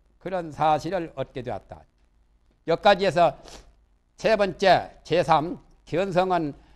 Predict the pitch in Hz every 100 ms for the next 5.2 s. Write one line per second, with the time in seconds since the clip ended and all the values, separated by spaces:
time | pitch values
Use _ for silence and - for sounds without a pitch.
0 | _ _ - - 127 147 190 180 165 151
1 | 113 110 151 185 180 180 170 190 139 -
2 | _ - - 139 170 170 127 95 - _
3 | _ _ _ _ _ _ _ _ _ _
4 | _ _ _ _ 170 - 220 214 196 175
5 | 151 -